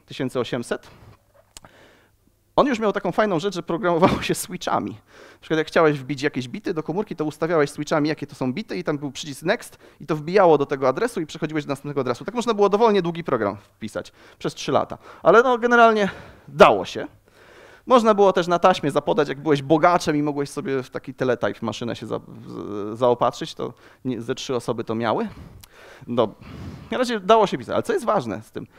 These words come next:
z tym Altairem? Przesadzam, tam więcej osób to miało. To są Hiroshi tego. Oni nie stworzyli tego komputera, ale oni stworzyli basic. Oni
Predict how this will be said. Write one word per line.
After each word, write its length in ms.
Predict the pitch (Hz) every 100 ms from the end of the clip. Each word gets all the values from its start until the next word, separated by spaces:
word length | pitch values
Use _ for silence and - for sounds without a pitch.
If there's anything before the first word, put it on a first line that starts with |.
| - - - -
z 120 | - -
tym 220 | 123 113
Altairem? 480 | 113 127 127 156 170 -
Przesadzam, 360 | 220 185 143 113
tam 100 | 113
więcej 200 | 143 110
osób 180 | 113 110
to 60 |
miało. 180 | 107 95 - - -
To 200 | 226 220
są 140 | 185
Hiroshi 420 | - 180 165 -
tego. 240 | 104 - - - - - _
Oni 140 | - 175
nie 80 | 170
stworzyli 280 | 160 240
tego 160 | 139 104
komputera, 360 | 110 113 - -
ale 120 | 135
oni 120 | 185
stworzyli 460 | - 151 147 170 160 _ _
basic. 440 | 143 143 143 107 -
Oni 140 | 127